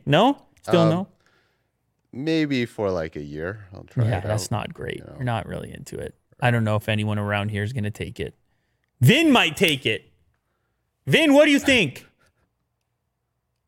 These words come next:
Speaker 1: A mall apartment, Vin? Yes or no? We got a maybe from Vin.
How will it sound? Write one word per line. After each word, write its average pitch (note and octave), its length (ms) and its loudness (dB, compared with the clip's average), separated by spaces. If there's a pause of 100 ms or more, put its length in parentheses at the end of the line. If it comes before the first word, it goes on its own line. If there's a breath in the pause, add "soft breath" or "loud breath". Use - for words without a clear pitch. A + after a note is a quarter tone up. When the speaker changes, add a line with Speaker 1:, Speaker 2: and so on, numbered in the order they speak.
(640)
Speaker 1:
A E3+ 100 4
mall B3+ 400 6
apartment, B3 600 4
Vin? A#3 360 2 (340)
Yes A#3 260 4
or B3+ 80 6
no? A#3 420 6 (2250)
We B2+ 140 0
got C3 120 6
a C3 40 4
maybe A2+ 360 2
from - 220 -6
Vin. - 280 -12